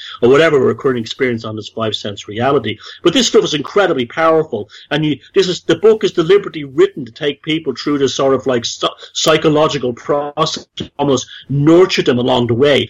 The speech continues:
And that's why I start in the depths of the ocean, come up with consciousness rising up, the idea of the moon, fire, the, uh, the beginning of logos and symbolism and so on, because it's really, a lot of people have not had that in their education,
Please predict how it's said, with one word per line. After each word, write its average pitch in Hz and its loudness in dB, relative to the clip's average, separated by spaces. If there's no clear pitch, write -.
And 135 0
that's 156 0
why 165 4
I 240 2
start 139 0
in 123 -2
the 113 -4
depths 135 -2
of 113 -8
the 117 2
ocean, 123 2
come 165 4
up 156 2
with 139 -2
consciousness 143 -2
rising 123 2
up, 123 0
the 123 4
idea 135 4
of 123 0
the 117 -2
moon, 131 2
fire, 123 0
the, 123 2
uh, 135 2
the 127 2
beginning 135 0
of 123 -2
logos 127 2
and 117 2
symbolism 120 0
and 120 -2
so 123 2
on, 120 2
because 151 2
it's 156 -4
really, 196 2
a 156 2
lot 240 4
of 262 -2
people 214 -2
have 151 -2
not 160 2
had 147 -2
that 131 0
in 123 -2
their 120 0
education, 117 -4